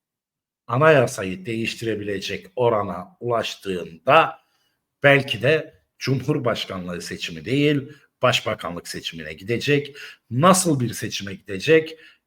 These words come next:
ne zaman gidecek, hangi gün gidecek bilmiyoruz. Ama en azından iki bin yirmi altı yılında gideceğini ve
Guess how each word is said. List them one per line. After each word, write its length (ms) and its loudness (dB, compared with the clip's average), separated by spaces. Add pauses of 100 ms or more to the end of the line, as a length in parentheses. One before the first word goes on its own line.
(140)
ne 320 8
zaman 480 2
gidecek, 840 -4
hangi 360 0
gün 220 -2
gidecek 460 -8
bilmiyoruz. 580 4 (280)
Ama 480 2
en 120 4
azından 640 0
iki 220 -10
bin 120 -6
yirmi 340 -2
altı 320 -6
yılında 540 -6 (340)
gideceğini 840 0 (280)
ve 520 2